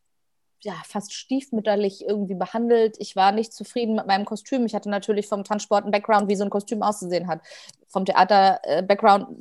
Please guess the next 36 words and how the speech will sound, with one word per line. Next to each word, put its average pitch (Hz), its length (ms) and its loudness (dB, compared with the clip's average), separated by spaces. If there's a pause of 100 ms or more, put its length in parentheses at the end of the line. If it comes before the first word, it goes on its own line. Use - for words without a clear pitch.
weiß 190 500 6
ich, 202 120 -4
wie 220 60 0
eine 214 100 0
Perücke 240 320 4
zu 196 120 -6
sitzen 180 280 -6
hat, 170 200 0
wie 196 80 -2
ein 190 80 -2
Make-up 208 260 0
auszusehen 180 540 -2
hat. 170 140 0 (340)
Und 185 120 -4
das 196 120 0
war 196 100 6
tatsächlich 226 380 0
bei 202 80 2
dieser 196 160 4
Agentur 202 280 2
nicht 208 160 -2
der 190 80 2
Fall. 240 300 8
Und 233 80 4
ich 220 100 -2
dachte 214 240 0
mir, 208 120 2
„Mann, 185 260 -4
ey, 175 160 -4
Mikey, 180 300 -6
das 175 160 -6
kannst 208 180 -4
du 226 60 2
doch 196 100 0
viel 226 140 4
besser.“ 202 420 2